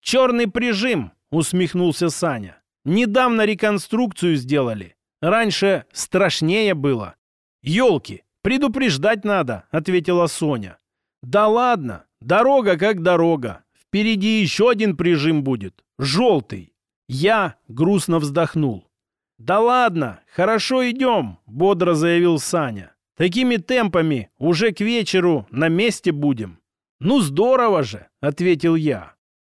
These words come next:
Ничего не оставалось, кроме как смотреть на дорогу. Я надеялся, что за это время мне в голову придут ещё идеи,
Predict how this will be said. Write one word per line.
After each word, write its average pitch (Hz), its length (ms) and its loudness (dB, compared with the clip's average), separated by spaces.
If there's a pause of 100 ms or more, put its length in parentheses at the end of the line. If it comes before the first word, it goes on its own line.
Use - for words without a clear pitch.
Ничего 220 480 0
не 240 120 0
оставалось, 220 960 0
кроме 196 360 0
как 190 240 2
смотреть 170 520 0
на 170 120 0
дорогу. 165 600 0 (240)
Я 185 300 0
надеялся, 196 640 2
что 170 220 0
за 165 140 0
это 196 260 2
время 190 460 0 (320)
мне 202 300 2
в 196 80 0
голову 190 460 4
придут 180 480 -2
ещё 214 440 0
идеи, 127 640 -2